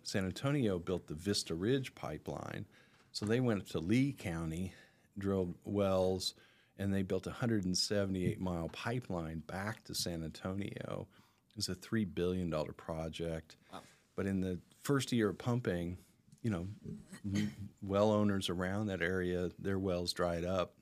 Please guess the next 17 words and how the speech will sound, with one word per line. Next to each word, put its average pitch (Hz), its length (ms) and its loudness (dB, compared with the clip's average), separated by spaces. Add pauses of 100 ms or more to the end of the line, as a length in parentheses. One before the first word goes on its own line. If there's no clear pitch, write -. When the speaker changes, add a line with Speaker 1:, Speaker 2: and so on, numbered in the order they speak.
(100)
Speaker 1:
They're 85 120 -10
having 85 220 -4
to 82 60 -6
lower 85 340 -2
their 85 160 -2
wells. 90 560 0 (640)
And 92 280 -2
I 92 60 -2
don't 95 120 0
know 90 120 0
how 90 180 0
sustainable 90 560 0
that 82 180 -2
is 87 180 0
long 85 240 -4
term 98 560 -2 (120)
to, 82 260 -4